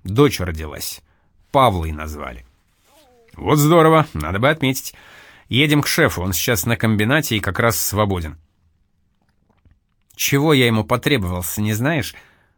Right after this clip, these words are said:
Мальцов выпил водку разом, выдохнул. «Салатиком закусите, Иван Сергеевич», жалобно проворковал Николай.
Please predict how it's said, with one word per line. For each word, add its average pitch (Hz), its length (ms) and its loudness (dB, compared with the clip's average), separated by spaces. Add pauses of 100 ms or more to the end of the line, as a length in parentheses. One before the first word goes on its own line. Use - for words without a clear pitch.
(100)
Мальцов 98 520 -2
выпил 107 360 0
водку 98 500 -4
разом, 123 480 0
выдохнул. 92 640 -4 (1000)
«Салатиком 135 680 0
закусите, 101 600 -4
Иван 123 180 0
Сергеевич», 82 560 -6 (400)
жалобно 101 800 0 (160)
проворковал 101 640 0
Николай. 90 500 -2